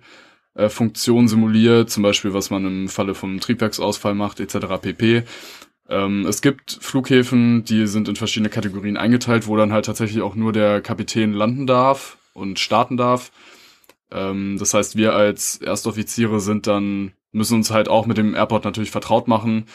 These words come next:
Äh, aber bei uns beschränkt sich das meistens eher auf so Computerprogramme und auf unsere eigene persönliche Flugvorbereitung. Dazu zählt dann natürlich, dass man,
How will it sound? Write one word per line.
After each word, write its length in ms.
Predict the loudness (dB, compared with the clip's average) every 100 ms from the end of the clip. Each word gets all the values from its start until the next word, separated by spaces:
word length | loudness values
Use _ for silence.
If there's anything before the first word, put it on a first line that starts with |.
| -20 -20 -20 _
Äh, 80 | -10
aber 280 | -4 -2 0
bei 80 | 0
uns 160 | -2
beschränkt 440 | -2 -4 2 2 2
sich 120 | -4
das 200 | -6 -2
meistens 520 | 2 2 0 -4 -6
eher 180 | -2 0
auf 120 | 0
so 120 | -4
Computerprogramme 880 | -6 -6 -2 -2 -2 -4 0 2 4
und 200 | 2 -2
auf 160 | -2 -2
unsere 280 | -2 0 0
eigene 280 | 0 -2
persönliche 440 | -2 0 2 0 -2
Flugvorbereitung. 720 | -4 -4 -4 -2 -4 -4 -4
Dazu 240 | -6 -6
zählt 280 | -4 -2 0
dann 80 | -2
natürlich, 300 | -2 -4 -4
dass 200 | -4 -4
man, 280 | -6 -6